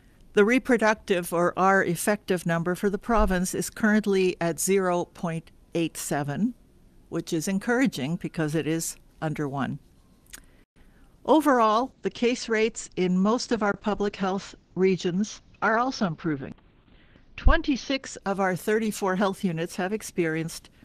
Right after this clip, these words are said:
decreasing rates, with the remaining health units' rates are stable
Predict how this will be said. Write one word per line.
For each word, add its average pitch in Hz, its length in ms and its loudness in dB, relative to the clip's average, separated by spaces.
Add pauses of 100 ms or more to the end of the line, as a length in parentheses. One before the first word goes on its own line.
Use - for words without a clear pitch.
(160)
decreasing 208 560 0
rates, 170 460 -4 (580)
with 190 180 0
the 180 100 2
remaining 196 480 2
health 190 300 -2
units' 175 400 -2 (220)
rates 170 360 0
are 165 180 0
stable 156 580 0